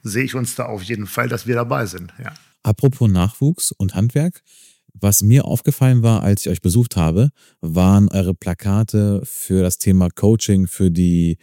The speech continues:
Speaker 1: Mhm.
Speaker 2: Azubis.
Speaker 1: Ja.
Speaker 2: Und dass ihr da nicht nur sagt, okay, es ist nur die Aufgabe, wenn die in den Schulen was lernen, dass sie da was lernen, sondern es ist auch unsere Aufgabe, denen pädagogisch und aber auch inhaltlich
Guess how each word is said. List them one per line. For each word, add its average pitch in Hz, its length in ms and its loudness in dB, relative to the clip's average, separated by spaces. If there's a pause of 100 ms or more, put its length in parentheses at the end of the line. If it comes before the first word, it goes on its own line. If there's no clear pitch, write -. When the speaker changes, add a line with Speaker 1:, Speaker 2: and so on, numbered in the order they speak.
Speaker 1:
Mhm. 98 220 -8
Speaker 2:
Azubis. - 540 -2 (180)
Speaker 1:
Ja. 98 160 -10
Speaker 2:
Und 92 180 2
dass 92 160 2
ihr 98 300 4
da 95 180 2
nicht 110 180 4
nur 104 120 4
sagt, 98 240 2
okay, 104 280 -2
es 95 100 0
ist 95 140 -4
nur 101 380 0
die 92 160 -4
Aufgabe, 98 640 -2
wenn 92 200 0
die 95 100 2
in 95 60 2
den 90 140 2
Schulen 113 300 2
was 92 160 0
lernen, 117 400 2 (240)
dass 110 160 0
sie 127 60 -2
da 127 60 4
was 127 140 0
lernen, 160 300 2 (280)
sondern 107 160 2
es 101 60 2
ist 101 40 2
auch 92 60 -4
unsere 131 340 4
Aufgabe, 117 520 0
denen 113 580 2 (160)
pädagogisch 110 800 0 (380)
und 98 360 -2
aber 95 240 0
auch 95 340 0
inhaltlich 110 720 2